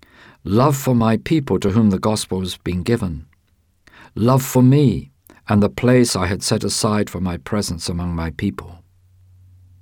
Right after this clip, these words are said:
Jesus was not easily angered, but he did express my righteous wrath when necessary.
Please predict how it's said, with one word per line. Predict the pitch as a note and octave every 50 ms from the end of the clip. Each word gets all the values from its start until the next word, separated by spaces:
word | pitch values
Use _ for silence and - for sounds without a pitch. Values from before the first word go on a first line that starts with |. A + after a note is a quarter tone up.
| _ _ _ _ _ _ _ - _ - - - - - _ _ _ _ _ _ _ _ _ _ _ - - - - - - - -
Jesus | - - B2+ C#3 C#3 C3+ C3+ C3 B2 - -
was | G2+ A#2+ B2+ B2 - -
not | G#2+ G#2+ G#2+ G2+ - -
easily | - G#2+ G#2+ G#2 F#2 - F#2+ F#2 F#2 F2 E2 -
angered, | - F2+ F2 E2+ E2 D#2+ D#2 D#2 D#2+ - - _ _ _ _ _ _ _ _ _ _ _ _ _ _ _ _ _ _ _ _ _ _ _ _ _ _ _ _ _ -
but | - G2+ G2+
he | F2+ F#2+
did | F#2 D2+ - - A#2+ B2+ C3
express | B2 - - - - - G#2 G#2 G#2 G#2 - -
my | F#2+ F2 F2
righteous | F2 E2+ F#2+ G#2 G#2+ G#2+ - - F#2+ F2+ - F2
wrath | F#2+ G2+ G2 F#2 F2 -
when | - F2 F2 F2 F2
necessary. | F2+ F2+ - - F2+ - - F2+ E2+ D#2+ D2 D2 - -